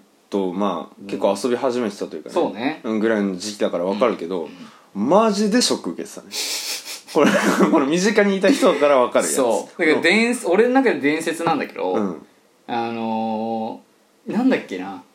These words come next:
Speaker 2: あのね、銀山温泉にね、
Speaker 1: はいはいはいはい。
Speaker 2: あのー、
Speaker 1: 行きましたね。
Speaker 2: 千葉と、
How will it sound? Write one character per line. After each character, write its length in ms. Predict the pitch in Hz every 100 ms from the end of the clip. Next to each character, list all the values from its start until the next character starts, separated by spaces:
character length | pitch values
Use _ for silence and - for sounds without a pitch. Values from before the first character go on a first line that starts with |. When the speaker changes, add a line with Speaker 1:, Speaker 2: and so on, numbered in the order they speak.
| _ _ _ _ _ -
Speaker 2:
あ 120 | 117
の 120 | 113
ね、 480 | 113 110 104 98 -
銀 300 | - 208 247
山 320 | 226 240 240
温 80 | 240
泉 240 | 214 104 82
に 160 | -
ね、 220 | 73 - -
Speaker 1:
は 100 | 143
い 80 | 143
は 80 |
い 60 | 117
は 0 |
い 20 |
は 60 | 117
い。 240 | 92 107 -
Speaker 2:
あ 120 | 110
の 720 | 107 107 107 104 104 104 104 104
ー、 20 |
Speaker 1:
行 60 |
き 60 | 113
ま 120 | 110
し 140 | 110 135
た 60 |
ね。 60 | 139
Speaker 2:
千 20 |
葉 60 | -
と、 300 | 131 95